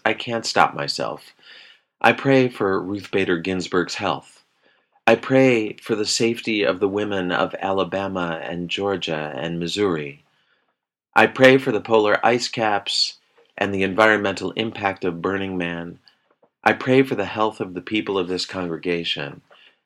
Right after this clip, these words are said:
and my own family and people in war-torn places or waiting at borders. I pray for the birds I hear in the trees and the trees holding the birds.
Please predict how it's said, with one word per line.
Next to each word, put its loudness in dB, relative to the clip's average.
and -2
my 4
own 4
family -6
and -4
people 0
in 0
war-torn -2
places -4
or -4
waiting 0
at -6
borders. -4
I 0
pray 2
for -2
the 0
birds 4
I 0
hear -2
in -4
the -6
trees -8
and -8
the -2
trees -4
holding -4
the -6
birds. -10